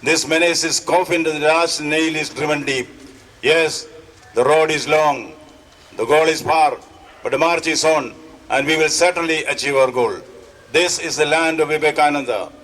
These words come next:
who taught us, "Arise, awake, and stop not till you reach your goal."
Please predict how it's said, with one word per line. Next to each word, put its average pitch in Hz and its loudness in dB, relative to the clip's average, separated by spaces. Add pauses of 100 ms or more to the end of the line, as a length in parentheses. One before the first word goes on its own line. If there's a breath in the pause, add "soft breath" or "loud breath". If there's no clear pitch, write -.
(320)
who 151 0
taught 170 0
us, 151 0 (400)
"Arise, 160 2 (400)
awake, 165 2
and 139 -4
stop 170 0
not 139 0 (400)
till 151 -2
you 147 2
reach 135 -2
your 131 2
goal." 117 0